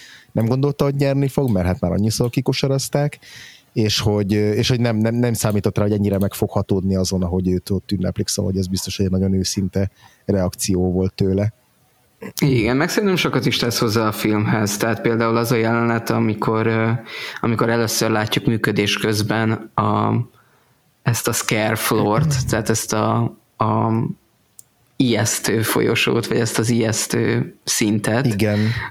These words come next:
Speaker 2: Ö, nekem így nagy, most is a fülemben ott van, ahogy így pakolgatják be ezeket a kis konténereket, vagy a kis kannákat,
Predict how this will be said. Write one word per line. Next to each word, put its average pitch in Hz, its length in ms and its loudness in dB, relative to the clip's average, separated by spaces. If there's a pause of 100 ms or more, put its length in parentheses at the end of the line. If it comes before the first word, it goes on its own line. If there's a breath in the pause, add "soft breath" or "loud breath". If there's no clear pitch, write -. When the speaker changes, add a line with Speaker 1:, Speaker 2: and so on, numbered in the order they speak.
(120)
Speaker 2:
Ö, 107 420 0
nekem 117 280 0
így 117 80 2
nagy, 117 200 0
most 113 220 0
is 110 120 0
a 117 40 0
fülemben 104 440 0
ott 104 160 -2
van, 110 160 0
ahogy 104 300 2
így 107 280 -2
pakolgatják 107 720 0
be 110 100 2
ezeket 110 500 -2
a 113 120 0
kis - 400 -2
konténereket, 117 840 0
vagy - 180 -2
a - 120 0
kis - 180 -2
kannákat, 117 760 -2